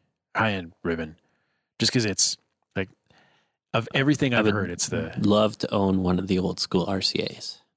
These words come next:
Speaker 2: or a clone
Speaker 1: Yeah.
Speaker 2: thereof, so an A E A.
Speaker 1: They look so classic, right?
Speaker 2: Yeah, the blimp
Speaker 1: Yeah.
Speaker 2: style. Yeah, I
Speaker 1: Yeah.
Speaker 2: would love to have one of those, just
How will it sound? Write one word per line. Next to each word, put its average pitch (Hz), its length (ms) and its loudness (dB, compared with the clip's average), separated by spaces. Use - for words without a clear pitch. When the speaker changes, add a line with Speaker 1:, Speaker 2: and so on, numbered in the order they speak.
Speaker 2:
or 87 260 4
a 85 60 -2
clone 92 360 0
Speaker 1:
Yeah. 85 120 2
Speaker 2:
thereof, - 440 -4
so 92 100 2
an 90 140 0
A 90 120 4
E 85 300 0
A. 87 220 -10
Speaker 1:
They 98 100 -4
look 110 380 0
so 85 340 0
classic, - 600 -2
right? 85 240 -6
Speaker 2:
Yeah, 85 240 0
the 92 100 2
blimp 90 400 2
Speaker 1:
Yeah. 92 240 0
Speaker 2:
style. 139 400 0
Yeah, 101 260 4
I 85 100 -2
Speaker 1:
Yeah. 90 80 4
Speaker 2:
would 92 120 4
love 107 240 4
to 107 80 -2
have 104 240 0
one 92 160 2
of 85 80 0
those, 82 260 2
just - 280 0